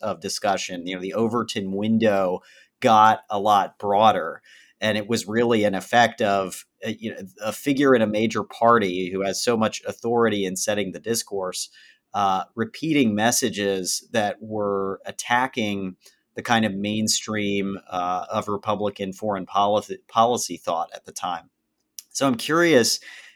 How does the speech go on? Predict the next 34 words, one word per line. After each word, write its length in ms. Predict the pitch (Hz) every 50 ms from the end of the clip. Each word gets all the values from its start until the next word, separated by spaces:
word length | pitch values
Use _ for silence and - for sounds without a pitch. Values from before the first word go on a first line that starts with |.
| _ _
how 200 | - - 135 135
you 180 | 139 131 123 117
see 280 | 113 - - 123 113
twenty 320 | 113 - - 127 120 113 110
twenty-four 800 | - 120 113 107 98 95 - - - 123 120 120 120 113 104 95
shaking 440 | - - 107 95 90 - 98 90 90
out. 220 | 85 85 90 92
At 80 | 90 -
the 80 | 104
time 240 | - - 113 113 113
of 60 | 101
this 160 | 104 - -
recording, 400 | 101 - - 117 113 110 107 101
we're 100 | 92 98
about 340 | 95 92 98 98 90 - -
two 240 | - - 127 113 104
weeks 540 | 92 90 98 107 107 107 104 - - - - - - - - _ -
from 180 | - 127 113
the 100 | 110 104
first, 720 | 101 - - - 120 113 113 110 110 - - - - - - _ -
uh, 320 | 107 104 101 98 98 95 92
Republican 1000 | - 110 101 - 113 110 101 110 110 107 - - 107 104 98 95 98 95 92 92
primary 580 | - - 104 110 110 113 113 107 101 98 98 95
debate. 500 | - 95 - 90 85 85 90 98 95 - _ _ - - - _ _ _ _ _ _ -
Do 80 | 120 120
you 260 | 117 120 131 143 151
think 400 | 151 - 156 143 139 139 123 -
that 160 | 123 107 -
there's 300 | - 113 113 117 104 -
going 400 | - 117 113 113 120 120 117 113
to 320 | - 123 110 107 104 98 80
be 200 | 117 113 113 107
further 640 | - - - - 120 117 120 120 120 120 113 104
movement 920 | 101 101 98 101 104 104 107 107 107 120 123 120 120 123 - - - -